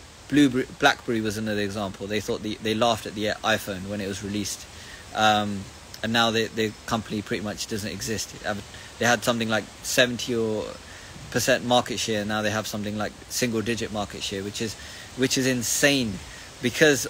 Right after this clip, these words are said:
of what reason? Arrogance and, and, and complacency. So I think it's easy to, to,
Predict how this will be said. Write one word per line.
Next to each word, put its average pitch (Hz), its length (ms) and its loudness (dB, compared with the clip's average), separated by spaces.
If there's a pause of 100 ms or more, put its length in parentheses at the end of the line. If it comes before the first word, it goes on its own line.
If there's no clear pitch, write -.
of 120 320 -2
what 143 180 4
reason? 117 460 2
Arrogance 117 480 4
and, 110 200 -4
and, 113 160 -2
and 107 220 -6
complacency. 107 580 -4
So 113 160 -2
I 110 80 0
think 131 180 -2
it's 120 180 -4
easy 131 400 2
to, 110 160 -8 (360)
to, 113 300 0